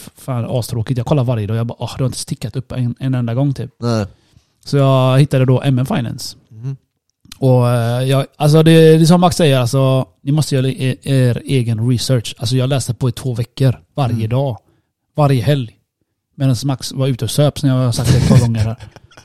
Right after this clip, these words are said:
Speaker 1: Det, det är sant.
Speaker 2: Ja.
Speaker 1: Det, det var ju det jag gjorde. Jag
Speaker 2: Ja.
Speaker 1: är helt ärlig, jag var sjukskriven också. Så jag passade på att tjäna cash när jag var sjukskriven.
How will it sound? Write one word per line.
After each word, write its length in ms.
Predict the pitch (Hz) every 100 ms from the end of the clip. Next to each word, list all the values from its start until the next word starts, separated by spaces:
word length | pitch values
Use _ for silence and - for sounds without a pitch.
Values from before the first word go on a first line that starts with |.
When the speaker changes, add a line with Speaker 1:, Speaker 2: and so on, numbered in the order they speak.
| - - - 135
Speaker 1:
Det, 140 | 151 185
det 120 | 180
är 60 |
sant. 400 | 202 190 226 - -
Speaker 2:
Ja. 60 |
Speaker 1:
Det, 220 | 127 147 160
det 140 | 156
var 120 | 175
ju 60 | 180
det 80 | 170
jag 140 | 143
gjorde. 180 | 143 131
Jag 220 | 190 135
Speaker 2:
Ja. 80 | 120
Speaker 1:
är 40 |
helt 160 | 147 147
ärlig, 180 | 151 123
jag 60 |
var 80 | 139
sjukskriven 400 | 151 190 139 127
också. 240 | 208 - 113
Så 100 | 127
jag 140 | 127
passade 220 | 160 160 156
på 60 |
att 60 | 170
tjäna 160 | 190 170
cash 160 | 202 175
när 80 | 180
jag 60 |
var 80 | 165
sjukskriven. 280 | 139 - -